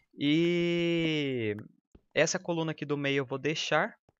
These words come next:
E eu só preciso de alguma coisa pra voltar pra cima, cara. <laughs> Senão complica.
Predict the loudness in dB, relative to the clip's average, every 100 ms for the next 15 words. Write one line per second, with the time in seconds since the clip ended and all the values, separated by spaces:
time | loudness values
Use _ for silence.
0 | _ _ _ _ _ -14 -6 -4 -2 -4
1 | -4 -8 -8 -10 -10 -4 -4 -2 -6 -6
2 | -8 -8 -10 -8 -6 -6 -6 -6 -8 -8
3 | -8 -8 -8 -10 -14 -16 _ -8 -2 0
4 | 0 -8 -20 -20 _ -14 -6 -2 -2 -2
5 | -6 -4 -6 -6 -6 -10